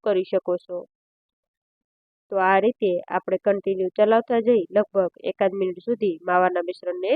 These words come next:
કૂક કરી લઈશું. જો તમે આ રીતે માવાનું મિશ્રણ બનાવી બાસુંદીમાં ઉમેરશો, તો બાસુંદી એકદમ મલાઈદાર અને ક્રીમી બનીને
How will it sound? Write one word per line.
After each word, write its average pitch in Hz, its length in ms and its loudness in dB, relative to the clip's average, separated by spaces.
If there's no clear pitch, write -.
કૂક - 240 -8
કરી 180 260 -4
લઈશું. 175 360 -12
જો 214 140 -4
તમે 226 220 2
આ 214 140 6
રીતે 226 220 2
માવાનું 208 420 4
મિશ્રણ 220 420 -2
બનાવી 226 500 2
બાસુંદીમાં 208 600 0
ઉમેરશો, 262 420 -2
તો 196 120 -12
બાસુંદી 214 540 2
એકદમ 220 300 -4
મલાઈદાર 208 540 2
અને 196 160 -8
ક્રીમી 202 340 -2
બનીને 175 320 0